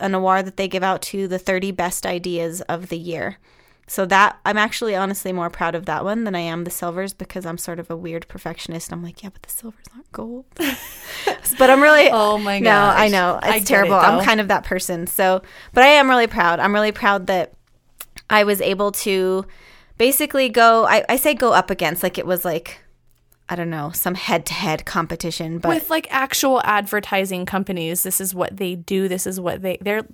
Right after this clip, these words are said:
Speaker 2: like, they expect to win.
Speaker 1: Yeah,
Speaker 2: <laughs>
Speaker 1: and it wa-, it's, that's something that kinda made me feel better about getting, like,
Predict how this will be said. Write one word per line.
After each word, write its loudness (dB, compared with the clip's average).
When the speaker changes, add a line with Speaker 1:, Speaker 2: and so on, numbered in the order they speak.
Speaker 2:
like, -6
they -4
expect -8
to -6
win. -6
Speaker 1:
Yeah, 4
Speaker 2:
<laughs> 2
Speaker 1:
and 2
it 2
wa-, 0
it's, 2
that's 2
something 0
that 2
kinda -4
made 0
me -2
feel -2
better 0
about -4
getting, -4
like, -8